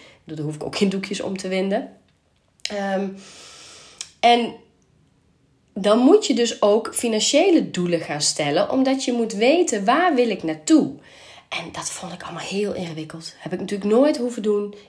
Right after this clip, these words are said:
Ik kreeg gewoon lekker mijn salaris. Dus, nou ja,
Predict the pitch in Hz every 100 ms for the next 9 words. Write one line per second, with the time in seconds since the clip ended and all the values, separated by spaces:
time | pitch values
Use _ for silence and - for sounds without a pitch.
0 | - 233 185 170 - 175 190 196 202 -
1 | 202 190 185 180 185 196 185 - - -
2 | - - - - - _ - 220 - 156